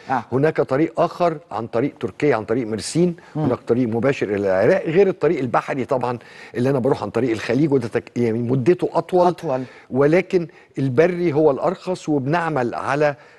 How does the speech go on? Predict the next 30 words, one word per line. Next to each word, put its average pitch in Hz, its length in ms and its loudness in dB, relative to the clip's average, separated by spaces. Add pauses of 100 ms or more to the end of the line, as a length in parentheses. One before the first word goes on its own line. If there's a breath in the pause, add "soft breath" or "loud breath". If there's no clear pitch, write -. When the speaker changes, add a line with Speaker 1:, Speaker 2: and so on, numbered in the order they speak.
(120 loud breath)
Speaker 2:
آه، 123 100 -6 (140)
تطوير 165 600 2
هذه 127 480 0
الطرق 104 800 2 (460 loud breath)
عشان 175 540 -2
نقدر 143 400 0
ان 127 100 -4
احنا 151 220 -4
نوصل 127 460 0
البضاعه 113 360 -2
بتاعتنا 120 480 -2 (260 loud breath)
باسرع 135 440 -2
وقت 127 280 0
ممكن 170 460 -2
باقل 120 380 -2
تكلفه 92 400 -6
ممكنه. 78 320 -14 (120)
Speaker 1:
هايل. 123 440 -4
ده، 180 220 2 (120)
ده 170 120 4
بال-، 151 400 -2
ال-، 127 520 0 (400 loud breath)
الامداد 165 480 2
الجديد. 143 420 -2 (240)
Speaker 2:
ده 139 160 2
الجديد 92 360 -8
يا - 60 -20
فندم. 135 140 -6
Speaker 1:
لسه 185 340 -2
هيبدا. 156 400 -2